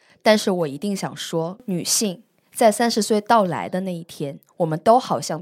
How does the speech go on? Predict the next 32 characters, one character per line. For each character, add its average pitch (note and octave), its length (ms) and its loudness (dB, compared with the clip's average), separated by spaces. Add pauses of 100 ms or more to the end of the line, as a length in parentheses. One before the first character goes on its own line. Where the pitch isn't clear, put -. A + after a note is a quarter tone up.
疲 - 200 -10
于 F#3+ 200 -4 (120)
闷 G3+ 180 2
头 C3+ 260 -4
在 E3+ 160 0
答 C#3+ 240 -2
一 D3 60 -4
个 E3+ 140 -2
卷 F#3 340 0
子， - 120 -20 (360)
那 A#3 140 2
个 G#3+ 100 6
卷 A3 240 4
子 - 260 -10 (200)
你 F3+ 140 -6
身 A3 200 -4
边 A3 160 -2
会 A3+ 100 2
有 F#3+ 80 4
无 D#3 200 -2
数 A#3 180 -4
的 F#3 100 2
考 C#3+ 220 -4
试 F#3+ 220 -2
铃， D3 260 -6
身 G3+ 180 -4
边 G#3 120 -2
的 F3+ 60 -2
人 E3 120 -6
提 - 180 -12
醒 F3 200 -10
你， D3+ 160 -14